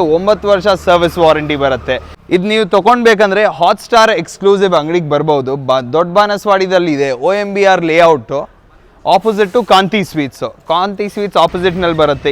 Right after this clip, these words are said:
ಈ ವಿಡಿಯೋದಲ್ಲಿ ನಿಮಗೆ ಮ್ಯಾಪ್ಸು ಕೊಟ್ಟಿರ್ತಾರೆ, ಲೊಕೇಶನ್ನು ಕೊಟ್ಟಿರ್ತಾರೆ, ಆರಾಮಾಗಿ ನೀವು ನೋಡ್ಬೋದು. ಇಲ್ಲಾಂದರೆ ನಂಬರ್ ಇದೆಯಲ್ಲ ಡಿಸ್ಕ್ರಿಪ್ಷನಲ್ಲಿ, ಆ ನಂಬರ್ ಕಾಲ್ ಮಾಡಿದ್ರೆ ನಾವೇ ಲೊಕೇಶನ್ ಕಳಿಸ್ಕೊಡ್ತೀವಿ. ಇಲ್ಲೇ ಬರ್ಬೋದು, ಇಲ್ಲಾಂದ್ರೆ ಹೋಮ್ ಡೆಲಿವರಿ ಬೇಕಂದ್ರೆ ಹೋಮ್ ಡೆಲಿವರಿನೂ ಮಾಡ್ಕೊಡ್ತೀವಿ. ಇವಾಗ ನೋಡಿ ಸರ್, ನೀವು ಹತ್ತು ಲೀಟರ್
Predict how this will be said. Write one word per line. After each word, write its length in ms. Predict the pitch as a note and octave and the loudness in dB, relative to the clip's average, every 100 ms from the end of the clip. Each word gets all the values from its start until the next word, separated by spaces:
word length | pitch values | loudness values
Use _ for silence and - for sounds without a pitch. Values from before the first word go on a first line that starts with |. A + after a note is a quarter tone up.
| C#3 | -4
ಈ 60 | F#3+ G#3 | -6 -6
ವಿಡಿಯೋದಲ್ಲಿ 500 | G#3 A3 G#3+ G#3+ G#3 G#3 | -2 0 2 2 0 0
ನಿಮಗೆ 240 | G3 F#3+ G3+ D#3+ | -4 -2 -2 -2
ಮ್ಯಾಪ್ಸು 260 | D3+ - G3+ F#3 | -2 -2 -2 0
ಕೊಟ್ಟಿರ್ತಾರೆ, 500 | F3 F3+ E3 E3+ G3 F#3+ | 0 -2 0 0 2 0
ಲೊಕೇಶನ್ನು 440 | D3 F3 G3 F3+ D3+ | -2 -4 -4 -6 -2
ಕೊಟ್ಟಿರ್ತಾರೆ, 520 | D#3 E3+ D#3 D#3+ E3 B3 - E3 | -2 -2 -4 -2 -2 -4 -6 -2
ಆರಾಮಾಗಿ 340 | F3 F#3 F3 E3+ | 0 2 0 -2
ನೀವು 120 | D#3 D3+ | -4 -4
ನೋಡ್ಬೋದು. 380 | D#3 D3+ D3+ A#3+ - - - - | -2 -2 -4 -6 -10 -20 -10 -2
ಇಲ್ಲಾಂದರೆ 340 | G3 G#3 G#3 G#3+ E3 | 2 2 2 0 0
ನಂಬರ್ 280 | F#3 B3 A#3+ | 2 4 2
ಇದೆಯಲ್ಲ 300 | G#3 A3+ A3 G#3 F3 | 2 2 4 2 0
ಡಿಸ್ಕ್ರಿಪ್ಷನಲ್ಲಿ, 680 | - G3+ - G#3 G3+ G#3 F#3 F3 | -2 -4 -2 -4 -4 -4 -2 0
ಆ 20 | F3+ | 0
ನಂಬರ್ 240 | F#3 G#3 F#3 | 0 0 2
ಕಾಲ್ 180 | F#3 G3 F#3+ | 2 4 2
ಮಾಡಿದ್ರೆ 260 | F#3 G3+ G3 D#3+ | -2 -2 -2 0
ನಾವೇ 200 | F3 F#3+ D#3+ | 0 0 -2
ಲೊಕೇಶನ್ 340 | F3+ F3 F3+ D#3+ | -2 -6 -4 -4
ಕಳಿಸ್ಕೊಡ್ತೀವಿ. 600 | D#3+ - F3 D#3+ F3 G#3+ - - - - | -4 -4 -4 -4 -6 -6 -10 -20 -14 -6
ಇಲ್ಲೇ 180 | D#3 G3+ G3 | 0 2 2
ಬರ್ಬೋದು, 400 | G3 F#3+ F#3+ G3+ F3 | 2 2 2 0 0
ಇಲ್ಲಾಂದ್ರೆ 260 | D#3+ D3 C#3+ | -2 -2 -2
ಹೋಮ್ 160 | F#3 | 0
ಡೆಲಿವರಿ 340 | G3+ G3+ G3 G3 F#3 | 0 0 2 0 0
ಬೇಕಂದ್ರೆ 300 | F#3+ F#3 G3 E3 | -4 -2 0 0
ಹೋಮ್ 160 | E3+ | 0
ಡೆಲಿವರಿನೂ 400 | F3 E3 D#3+ A3+ F#3 | 0 0 -2 -2 0
ಮಾಡ್ಕೊಡ್ತೀವಿ. 540 | C3+ B2 A#2 A2+ G#2+ - | 0 -2 -10 -10 -16 -2
ಇವಾಗ 220 | E3 G#3 G#3 | 2 2 4
ನೋಡಿ 180 | A#3 G#3+ | 2 2
ಸರ್, 200 | G3+ E3+ | 2 2
ನೀವು 220 | F#3 G3+ | 0 0
ಹತ್ತು 200 | F#3 G3+ | -2 -2
ಲೀಟರ್ 240 | A3+ G3+ | -4 -2